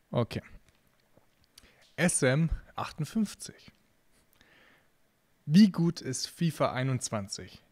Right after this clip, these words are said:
Die E-Sport-Profis von F C Red Bull Salzburg haben die jüngste Version des beliebten Fußballgames getestet. Ihr Urteil, neue Features haben das Spiel spannender, schwieriger und besser gemacht.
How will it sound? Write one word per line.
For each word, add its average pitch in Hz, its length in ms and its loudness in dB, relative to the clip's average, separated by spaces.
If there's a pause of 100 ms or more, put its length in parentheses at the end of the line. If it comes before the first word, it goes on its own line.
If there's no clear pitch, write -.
Die - 160 0
E-Sport-Profis 139 1040 -4
von 120 440 -6 (120)
F - 240 -8
C 135 220 -4
Red 131 240 0
Bull 131 120 -4
Salzburg 123 520 -6 (240)
haben 156 220 2
die 143 100 0
jüngste 175 340 0
Version 139 440 -4
des 123 120 -6
beliebten 139 420 -6
Fußballgames 120 760 -4
getestet. - 680 -10 (300)
Ihr 147 180 0
Urteil, 151 640 2
neue 135 320 0
Features - 480 -4
haben 123 160 -4
das 120 100 -6
Spiel 127 240 -8
spannender, 143 640 0
schwieriger 135 720 0 (220)
und 147 180 -6
besser 131 300 -2
gemacht. - 440 -12